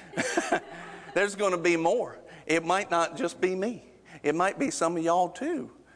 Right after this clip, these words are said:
And the question is, what kind of testimony, what kind of seed are you gonna plant? You gonna take back just what's yours?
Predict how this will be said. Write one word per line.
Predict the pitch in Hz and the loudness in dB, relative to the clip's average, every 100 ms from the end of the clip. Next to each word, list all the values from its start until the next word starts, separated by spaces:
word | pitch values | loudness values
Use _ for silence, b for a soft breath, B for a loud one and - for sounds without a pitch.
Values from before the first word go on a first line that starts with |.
| B B B - | B B B -4
And | 160 156 | 0 0
the | |
question | - 202 214 - 147 | 2 2 2 -2 -2
is, | 143 160 - - - _ _ | 0 -2 -4 -20 -20 _ _
what | 143 147 185 | -4 0 2
kind | - 160 | 2 -2
of | 147 | -2
testimony, | 220 262 - 143 143 147 | 0 0 0 -2 0 0
what | 151 156 156 | 0 -2 0
kind | 151 | -2
of | 143 | -2
seed | - 165 151 | -4 -2 -2
are | 151 | -2
you | 147 | 0
gonna | 151 151 | -2 -4
plant? | 143 - - 120 | -4 -6 -4 -4
You | 127 | -4
gonna | 120 131 127 | -2 -4 -2
take | 139 131 135 | -2 -2 0
back | 139 - | 0 0
just | 139 - | -6 -2
what's | 139 - 139 | -4 -2 -2
yours? | 151 247 - | -2 -2 -8